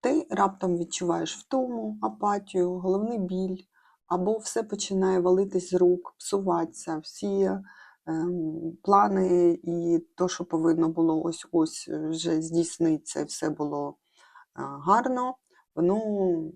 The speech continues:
розстраюється, руйнується, рушиться, вже ні-, нічого не відбувається, руйнується все те, що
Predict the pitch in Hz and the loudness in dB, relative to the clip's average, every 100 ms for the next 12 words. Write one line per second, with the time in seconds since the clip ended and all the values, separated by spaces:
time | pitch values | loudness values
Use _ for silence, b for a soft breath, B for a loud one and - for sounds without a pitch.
0 | - 165 208 - 220 233 220 214 - 196 | -6 -6 -4 -2 0 0 -4 -6 -6 -2
1 | 190 180 175 175 170 175 214 214 202 - | 2 2 2 2 4 2 2 0 -2 -2
2 | 170 196 214 190 - 160 165 170 175 170 | 0 0 0 -6 -4 -2 -2 0 2 2
3 | 160 - _ _ 165 165 - 165 156 160 | -2 -8 _ _ -6 -4 -2 0 2 2
4 | 160 165 196 233 220 - 202 190 180 - | 0 0 0 -2 -6 -8 -4 0 -2 -4
5 | - _ - 175 202 196 190 175 165 160 | -20 _ -8 -2 0 2 4 2 0 -4
6 | 165 160 220 262 - - 196 | -4 -2 -2 -2 -4 -6 -2